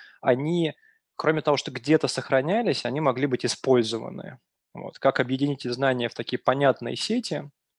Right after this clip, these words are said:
и, по сути, увеличить эффективность потребления вот нонфикшн контента. Вот, в общем, копаю, а, в эту сторону. Дико интересно, потому что получается, что я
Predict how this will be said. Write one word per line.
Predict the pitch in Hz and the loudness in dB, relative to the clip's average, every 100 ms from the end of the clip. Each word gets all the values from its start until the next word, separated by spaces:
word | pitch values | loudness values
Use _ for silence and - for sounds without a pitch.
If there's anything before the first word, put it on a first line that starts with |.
| _ _ - | _ _ -8
и, | - 185 | -4 0
по | 151 | 2
сути, | - 156 156 143 127 - - - - - _ - | 2 0 0 2 2 0 -12 -20 -20 -20 _ -10
увеличить | 123 131 151 - 123 | -4 0 0 -2 -6
эффективность | - - - 151 139 - | -6 -6 0 2 2 -2
потребления | - - 123 117 123 123 120 117 113 | -6 -4 -2 2 4 4 2 -2 -4
вот | 110 _ | -6 _
нонфикшн | 117 117 - 123 - 120 - | -4 -4 -4 -6 -6 -8 -8
контента. | 120 117 - 120 123 - | -8 -6 -8 -8 -12 -18
Вот, | 117 | -12
в | 131 | -10
общем, | - 131 | -8 -4
копаю, | - 139 147 139 120 120 _ - - - - _ - | 0 2 4 6 4 -2 _ -20 -20 -20 -20 _ -10
а, | 127 120 | -6 2
в | 139 | 2
эту | 139 | 2
сторону. | 131 - 190 190 147 131 127 | -2 0 0 0 -2 -6 -6
Дико | 120 139 - | -4 -2 0
интересно, | 123 120 139 196 - 165 | -2 0 2 2 0 -6
потому | 135 135 127 131 | -6 -4 -2 -2
что | - - 135 123 123 120 123 | -6 -8 -4 -2 -2 -4 -6
получается, | 127 123 - 131 - | -8 -4 0 0 0
что | - 120 | -4 -2
я | 123 | -2